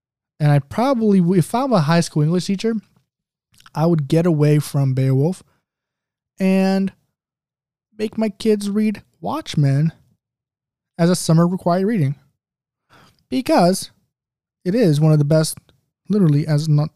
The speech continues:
as Time Magazine calls it, one of the one hu-, the one hundred best English language novels.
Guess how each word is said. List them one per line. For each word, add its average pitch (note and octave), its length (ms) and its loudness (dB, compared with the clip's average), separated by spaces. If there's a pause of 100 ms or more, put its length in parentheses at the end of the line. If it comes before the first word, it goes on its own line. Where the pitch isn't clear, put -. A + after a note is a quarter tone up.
as C#3+ 160 -2
Time D#3 260 0
Magazine D#3+ 440 2
calls C#3+ 260 -2
it, E3 140 -6
one C#3+ 140 4
of C3+ 80 2
the D3 60 4
one F3+ 140 4
hu-, E3+ 200 0
the D3 120 0
one D#3 300 2
hundred F#3+ 400 0
best E3 320 -2 (220)
English F#3+ 380 -4
language D#3+ 320 0
novels. C#3 500 -6